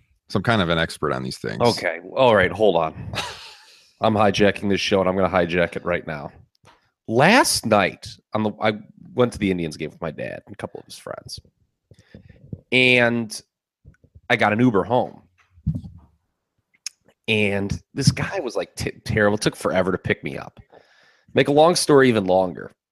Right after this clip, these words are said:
Speaker 2: He finally gets me, gets my spot. It was a busy spot outside the stadium. And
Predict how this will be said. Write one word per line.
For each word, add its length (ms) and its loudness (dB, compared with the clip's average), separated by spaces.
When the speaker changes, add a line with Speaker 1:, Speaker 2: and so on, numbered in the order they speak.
Speaker 2:
He 80 -14
finally 280 2
gets 320 -4
me, 240 -8
gets 180 -6
my 120 0
spot. 340 -2
It 40 0
was 120 -2
a 40 -20
busy 240 0
spot 280 -6
outside 260 -8
the 60 -18
stadium. 400 -14
And 600 0